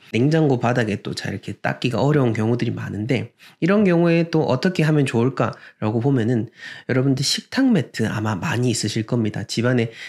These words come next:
식탁 매트들 안 쓰는 것들 위주로 해가지고 거기 냉장고 바닥 각 칸칸에 바닥에 깔아 놓으시면은 또 나중에 닦을 때는 그것만 살살살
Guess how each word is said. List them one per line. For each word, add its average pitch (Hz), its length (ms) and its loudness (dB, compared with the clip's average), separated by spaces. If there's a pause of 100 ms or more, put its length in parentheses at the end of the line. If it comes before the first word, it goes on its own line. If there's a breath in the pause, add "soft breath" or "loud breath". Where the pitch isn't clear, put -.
식탁 190 340 0
매트들 107 540 -2
안 113 260 0
쓰는 202 360 2
것들 110 500 0
위주로 123 320 2
해가지고 117 680 0 (120 loud breath)
거기 104 360 -2
냉장고 113 520 2
바닥 110 400 -4 (240 loud breath)
각 - 260 -10
칸칸에 156 560 0 (220 loud breath)
바닥에 127 400 0
깔아 160 300 2
놓으시면은 123 680 0 (160 loud breath)
또 165 100 -2
나중에 165 460 2
닦을 175 320 0
때는 147 240 2
그것만 160 400 2
살살살 127 580 -2